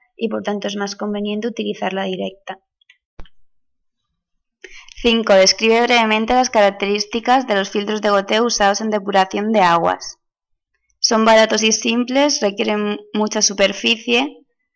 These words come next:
es un material poroso donde se forma el biofilm,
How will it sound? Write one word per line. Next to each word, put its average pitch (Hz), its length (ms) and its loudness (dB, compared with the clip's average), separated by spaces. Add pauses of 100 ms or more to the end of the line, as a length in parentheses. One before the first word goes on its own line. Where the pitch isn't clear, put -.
(160)
es 220 180 -2
un 220 60 0
material 208 420 2
poroso 208 460 0
donde 208 320 0
se 196 160 -2
forma 202 360 0
el 196 80 0
biofilm, 226 560 0